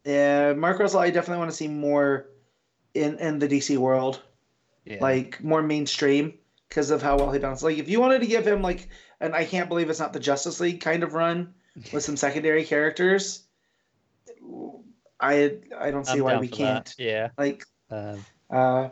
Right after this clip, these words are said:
Speaker 1: but
Speaker 2: I'd,
Speaker 1: just
Speaker 2: I'd be
Speaker 1: because
Speaker 2: okay if, uh, with him continue working with Byrne too, 'cause
Speaker 1: Yeah.
Speaker 2: even, like, the, the, the action stuff, like, you know, w-, uh, there's the, the panel where, where Batman pops up, uh, in, into action is fantastic looking.
Speaker 1: Mm-hmm.
Speaker 2: Um, and he draws a great Superman as well, especially when he's just, like,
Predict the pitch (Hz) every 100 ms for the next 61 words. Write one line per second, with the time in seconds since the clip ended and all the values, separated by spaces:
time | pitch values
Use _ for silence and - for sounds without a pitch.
0 | - 156 190 190 160 156 165 151 135 127
1 | 117 - 123 113 113 120 117 117 113 127
2 | 113 113 110 101 95 117 98 - 98 92
3 | 101 - - _ _ - 143 180 180 143
4 | 143 139 131 127 113 104 - 147 139 147
5 | 151 123 127 139 117 131 131 117 113 110
6 | 101 110 101 - 117 104 107 110 92 110
7 | 117 104 95 113 - - 110 - 113 107
8 | 113 113 117 107 104 110 - 123 143 110
9 | 95 - - - - - - 143 131 156
10 | - - 104 - 110 - _ _ _ _
11 | 139 156 - 98 95 92 _ _ - 120
12 | 151 113 113 98 113 98 90 92 98 95
13 | 95 117 127 117 110 107 127 113